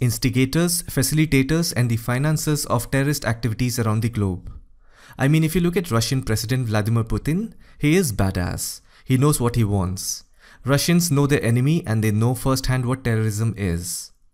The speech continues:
If you look at the Eastern Europe region, this region has been the center of terrorism and black market of arms and weapons. Russians are good at counterterrorism.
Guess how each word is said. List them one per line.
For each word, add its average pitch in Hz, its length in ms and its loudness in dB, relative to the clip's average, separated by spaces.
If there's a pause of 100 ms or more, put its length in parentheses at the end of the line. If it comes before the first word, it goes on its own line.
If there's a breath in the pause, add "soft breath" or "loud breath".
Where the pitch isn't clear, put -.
(280 soft breath)
If - 160 0
you 175 80 6
look 156 140 2
at 135 80 2
the - 140 -2
Eastern 151 280 2
Europe 131 340 2
region, 127 480 0 (320 soft breath)
this 160 260 4
region 151 300 6
has 131 220 4
been 156 160 2
the 147 100 0
center 131 400 -2
of 147 140 -2
terrorism 98 760 0
and 151 200 0
black 117 260 0
market 117 300 0
of 117 180 -4
arms 123 240 0
and 139 160 0
weapons. 92 640 -4 (400 soft breath)
Russians 135 420 2
are 127 60 2
good 123 200 2
at 123 140 -2
counterterrorism. 104 1000 -2